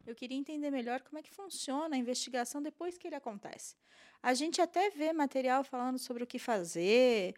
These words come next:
mas no dia a dia, como é que isso acontece de fato?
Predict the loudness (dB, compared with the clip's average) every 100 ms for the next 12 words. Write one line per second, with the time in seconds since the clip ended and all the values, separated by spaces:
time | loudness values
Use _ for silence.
0 | -12 -20 _ -2 2 4 2 0 0 0
1 | 0 -2 -4 -4 -4 -10 _ -6 -2 2
2 | 2 2 0 -4 -8 -6 -6 -6 -2 -2
3 | 2 0 0 -2 0 0 -2 -4 -8